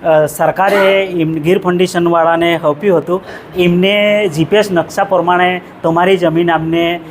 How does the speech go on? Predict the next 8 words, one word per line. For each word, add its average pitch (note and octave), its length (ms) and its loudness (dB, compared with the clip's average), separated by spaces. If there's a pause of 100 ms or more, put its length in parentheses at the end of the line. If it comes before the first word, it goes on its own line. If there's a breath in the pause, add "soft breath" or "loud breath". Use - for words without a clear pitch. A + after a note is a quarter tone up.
(140 loud breath)
બહાદુરી F3 580 2
આપી F3+ 280 0
છે F3 140 -4
કે F3 180 -2
તમારી E3+ 380 0
જમીને D#3+ 500 -2 (280 loud breath)
મળી F3+ 240 2
જશે B2+ 320 -2